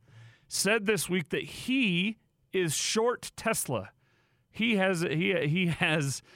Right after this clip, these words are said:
tell, and he's telling Elon Musk to issue more stock at its, quote, "ridiculous price." Now, what, George, fill us in.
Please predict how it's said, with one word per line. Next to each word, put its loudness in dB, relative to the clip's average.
tell, 2
and 2
he's 0
telling 0
Elon 2
Musk -2
to -4
issue -2
more 2
stock 0
at 2
its, -2
quote, 0
"ridiculous 0
price." -2
Now, 2
what, 0
George, 0
fill 0
us 0
in. 0